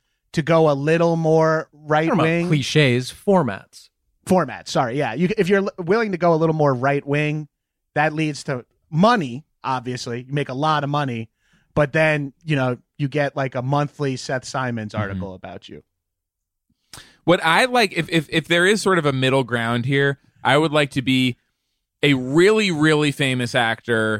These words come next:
Speaker 3: who just want, i-, i-, is working, but just wants, like, a little more affirmation. What I'm getting is, like, not quite enough. And I want it on a weekly basis instead of on, like, a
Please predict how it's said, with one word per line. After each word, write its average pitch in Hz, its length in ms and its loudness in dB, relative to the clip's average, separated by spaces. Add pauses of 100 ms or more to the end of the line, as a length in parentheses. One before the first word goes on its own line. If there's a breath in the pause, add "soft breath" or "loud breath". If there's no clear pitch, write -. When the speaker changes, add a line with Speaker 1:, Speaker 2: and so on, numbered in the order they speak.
Speaker 3:
who 139 120 2
just 127 220 -4
want, 123 380 0
i-, 143 60 -2
i-, 151 240 -4
is 180 220 4
working, 151 400 0
but 127 140 -2
just 123 180 -6
wants, 127 260 -2
like, 123 200 -2
a 131 80 2
little 147 420 2
more 139 520 2
affirmation. 143 920 0
What 147 160 4
I'm 156 180 0
getting 143 300 0
is, 131 140 -2
like, 120 140 -4
not 120 240 -2
quite 113 400 0
enough. 113 460 -4 (240)
And 123 120 0
I 131 40 2
want 151 260 2
it 147 80 0
on 139 120 0
a 131 80 2
weekly 180 440 2
basis 135 480 0
instead 131 420 0
of 120 160 0
on, 120 560 0
like, 113 220 -4
a 107 240 0